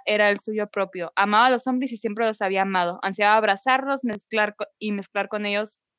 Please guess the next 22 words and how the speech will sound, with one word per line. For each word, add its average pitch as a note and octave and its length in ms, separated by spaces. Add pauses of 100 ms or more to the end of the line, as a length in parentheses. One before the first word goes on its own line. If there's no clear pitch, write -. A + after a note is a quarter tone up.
(340)
y C4 100
mezclar C4 420
con, C4+ 340 (120)
con A3+ 380
él C#4 360
de A#3 240
ellos C#4+ 300
su - 100
ser. - 360 (580)
Ahora A#3+ 340
que D4+ 100
había A#3 220
perdido A#3+ 360
al A#3+ 100
hombre A#3 240
que B3 120
correspondía G#3 600
a - 20
su A3+ 120
amor, A#3 340
admitía F#3+ 460
ello". E3+ 240